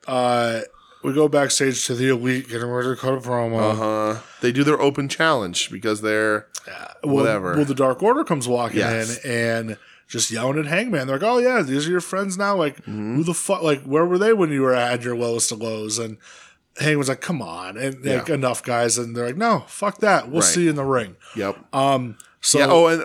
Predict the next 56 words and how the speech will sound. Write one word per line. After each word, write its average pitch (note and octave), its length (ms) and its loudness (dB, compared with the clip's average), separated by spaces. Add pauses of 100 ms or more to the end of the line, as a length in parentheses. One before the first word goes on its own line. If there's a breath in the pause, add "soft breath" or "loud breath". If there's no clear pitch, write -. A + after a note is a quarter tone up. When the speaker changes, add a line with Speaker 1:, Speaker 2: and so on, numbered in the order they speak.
Speaker 2:
well, D#3+ 160 4
and D3+ 120 2
Hangman's D3 300 0
like, C3 160 0 (180 loud breath)
"Yo, G#3+ 100 2
we A3+ 160 -2
can D4+ 80 0
make D4 120 2
it B3+ 60 2
a G#3+ 40 0
twelve D#4 360 2
man. F3 220 2
That'd F#3+ 140 2
be G#3 80 -2
really G#3+ 240 2
cool, C#3 300 2
Speaker 1:
Yeah, F#3+ 60 6
Speaker 2:
man." G#3 400 4
Speaker 1:
yeah. C3 400 2
Speaker 2:
And C3 80 4
they're C#3+ 60 4
like, C3 180 4
"Uh-uh. C#3+ 480 4 (240 loud breath)
You C3+ 140 2
haven't E3 160 2
called. C#3 560 2
You, D#3 140 2
you've D3 240 0
abandoned C#3+ 460 2
us. G2 240 -2
We're, G3+ 200 6
just C3+ 260 -2
'cause C3+ 140 -2
you C3+ 60 -4
get C#3 180 0
new C#3+ 140 6
friends, D3 360 2
you're C3+ 100 2
not B2+ 140 2
friends C3+ 240 -2
with C3 100 2
Speaker 1:
Yeah. C3 80 4
Speaker 2:
us D#3 140 0
anymore?" E3+ 500 2 (120)
Speaker 1:
Makes C3 160 -8
Hangman C#3+ 320 -8
look C3 140 -10
like C3 100 -8
an A2+ 80 -10
asshole. D#3+ 440 -4
Speaker 2:
It - 60 -14
does. D3+ 460 0 (100)
Speaker 1:
Um, A#2 380 -2
to - 140 -6
which C3 340 0
this A#2+ 280 2